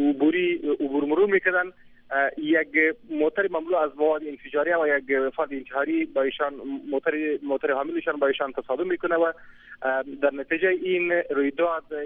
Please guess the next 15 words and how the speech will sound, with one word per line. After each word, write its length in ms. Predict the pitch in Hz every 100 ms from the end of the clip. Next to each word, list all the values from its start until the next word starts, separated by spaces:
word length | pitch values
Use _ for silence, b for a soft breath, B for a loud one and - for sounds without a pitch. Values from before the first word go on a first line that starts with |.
| 139
که 120 | 139
حملهٔ 240 | 135 139 139
انتحاری 340 | 120 135 147
هستند، 420 | 175 - 160 156 - - - - - 151 - 143
در 100 | 143
منطقه 480 | 147 143 143 147 185 180 - 147 151
یک 220 | 175 175 -
خانه 400 | 151 151 165 160 - 139 127 135
ویران 280 | 143 185
می‌شه 300 | 180 180 -
و 300 | 170 160 160 139
باشندگان 560 | 131 123 - 139 175 175
او 180 | 165 160
خانه، 280 | 151 147
اه، 140 | 151